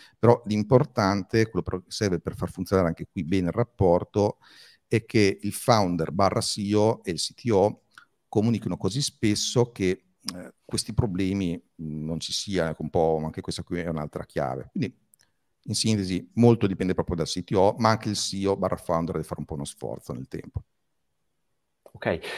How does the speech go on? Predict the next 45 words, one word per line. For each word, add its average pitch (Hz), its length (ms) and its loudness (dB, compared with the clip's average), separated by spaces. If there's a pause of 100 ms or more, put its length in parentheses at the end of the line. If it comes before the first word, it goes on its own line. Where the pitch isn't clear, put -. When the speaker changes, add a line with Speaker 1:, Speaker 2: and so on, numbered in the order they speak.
(460)
Speaker 2:
hai 127 300 8
accennato 160 400 4
prima 190 500 2
alla 117 300 0
fun-, 110 260 -6 (100)
alla 117 200 2
figura 120 720 6 (100)
del 107 520 0
fractional 101 880 -2
C 104 160 -8
T 101 160 -2
O, 87 220 -6 (520)
che, - 500 0
se - 160 -8
ho 110 40 -4
capito 113 420 2
bene, 120 260 6
è 110 40 2
un 107 180 -2
po' 107 160 6
un 107 160 0
C 104 140 -10
T 101 80 -6
O 107 120 2
part-time, 110 800 0 (340)
eh, 98 520 0
immagino 104 340 -2
sia 110 140 0
una 104 80 0
figura 104 260 0
esterna 104 720 2
che, 92 960 -2
che, 92 500 -6 (920)
che, - 140 -20
che 98 160 -6
collabori 101 340 4
co-, - 140 -6
che - 240 -6
collabora 104 340 4
con, 95 480 -2
con 98 140 -6
l'azienda 104 260 0
o 104 40 4
la 95 60 2
startup. - 520 -4